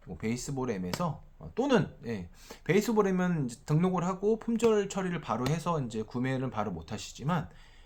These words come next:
관심이 있다 그러면 따로 연락을 주세요. 제가 그러면 이거를 뭐 빠르게 하든지 뭐 어떻게 하든지 해서 요거는,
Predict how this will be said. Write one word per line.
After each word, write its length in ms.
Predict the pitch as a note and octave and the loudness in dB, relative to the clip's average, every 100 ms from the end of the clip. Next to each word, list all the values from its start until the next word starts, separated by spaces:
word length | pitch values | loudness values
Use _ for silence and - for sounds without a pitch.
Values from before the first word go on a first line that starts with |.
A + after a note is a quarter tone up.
| - - | -20 -4
관심이 360 | C#3 D#3+ G3 D3 | 2 4 6 4
있다 240 | - C#3+ | 4 4
그러면 240 | A#2 A2 A2 | 4 -2 -4
따로 180 | D#3+ | -2
연락을 280 | B2 G#2+ A2+ | 0 0 -2
주세요. 360 | - - C3+ D#2+ - | -4 0 0 0 -12
제가 240 | - F#2 F#2 | -12 -10 -10
그러면 340 | F2+ F2 D#2+ | -8 -8 -8
이거를 400 | F2 G2 F#2 E2+ - - - - | -10 -10 -10 -12 -16 -20 -20 -12
뭐 240 | D#2+ E2 - - | -10 -10 -12 -4
빠르게 300 | D3 F#3+ D#3 | 0 2 2
하든지 580 | A2+ A2 G2+ E2+ F2 - - | 0 -2 -6 -8 -10 -12 -14
뭐 240 | F#2 F2 | -10 -10
어떻게 240 | G2 C3+ A#2 | -4 -2 -2
하든지 300 | A#2 G2+ G2+ | -4 -6 -8
해서 400 | G#2+ D3 B3 - - - - | -2 -2 -2 -8 -20 -16 -10
요거는, 420 | F#2+ G2 G#2 | -8 -6 -6